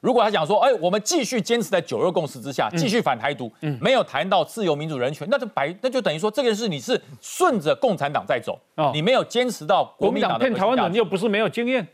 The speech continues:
Speaker 1: 哎，可是如
Speaker 2: 那这一中各表就不要骗几十年啦。
Speaker 1: 哎，不能再表了。
Speaker 2: 哎。
Speaker 1: 这个各表现在连，连这个大陆内部的人民都不讲了。
Speaker 2: 哦。
Speaker 1: 而且连国民党很多人都讲说，“各表怎么表？中华民国你承认吗？”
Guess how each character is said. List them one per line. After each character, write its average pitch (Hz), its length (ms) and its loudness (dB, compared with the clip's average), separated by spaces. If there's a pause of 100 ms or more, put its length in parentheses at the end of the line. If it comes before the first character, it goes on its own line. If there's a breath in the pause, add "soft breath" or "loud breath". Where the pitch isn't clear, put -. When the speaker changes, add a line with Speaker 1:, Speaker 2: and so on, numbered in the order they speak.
(380)
Speaker 1:
哎， 175 160 0
可 165 180 -4
是 311 80 2
如 330 60 4
Speaker 2:
那 220 80 -2
这 330 160 4
一 320 140 4
中 339 200 2
各 349 180 4
表 226 200 2
就 339 120 4
不 277 100 -2
要 320 100 4
骗 302 200 2
几 214 140 0
十 262 220 2
年 220 180 2
啦。 247 200 0
Speaker 1:
哎， - 20 -6
不 262 100 2
能 196 140 0
再 202 120 2
表 104 240 0
了。 98 140 -4
Speaker 2:
哎。 165 260 0
Speaker 1:
这 - 140 0
个 320 80 4
各 254 220 2
表 127 160 2
现 214 200 0
在 151 80 -4
连， 151 400 -2
连 143 240 -2
这 214 120 -6
个 170 100 0
大 196 240 -2
陆 202 180 -2
内 202 220 -2
部 165 100 -4
的 156 80 -2
人 127 160 -2
民 127 160 -6
都 185 120 -2
不 180 120 -6
讲 120 200 -2
了。 - 180 -16
Speaker 2:
哦。 131 300 -2
Speaker 1:
而 185 100 2
且 180 180 0
连 143 200 -2
国 165 180 -2
民 226 100 -2
党 156 160 -2
很 104 160 -10
多 196 140 0
人 151 100 0
都 185 60 -2
讲 - 160 -6
说 160 160 -8
，“各 196 140 0
表 107 180 -2
怎 139 100 -8
么 180 120 2
表？ 135 280 0
中 214 140 -2
华 165 120 0
民 165 120 -4
国 156 80 -2
你 127 80 -4
承 123 160 -8
认 185 160 2
吗？” 139 220 0